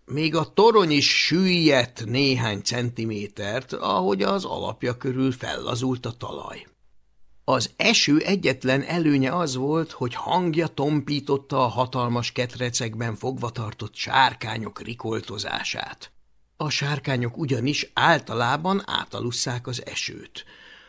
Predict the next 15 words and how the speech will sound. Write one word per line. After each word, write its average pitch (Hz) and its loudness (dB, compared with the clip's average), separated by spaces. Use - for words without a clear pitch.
A 202 6
bőrük 285 8
vízálló, 139 0
így 202 2
hát 226 -2
szárnyukat 165 -2
maguk 117 -4
fölé 131 2
emelik, 139 2
mint 415 0
egy 262 2
esernyőt, 98 -2
és 233 -4
álomba 120 -2
szenderülnek. 127 -2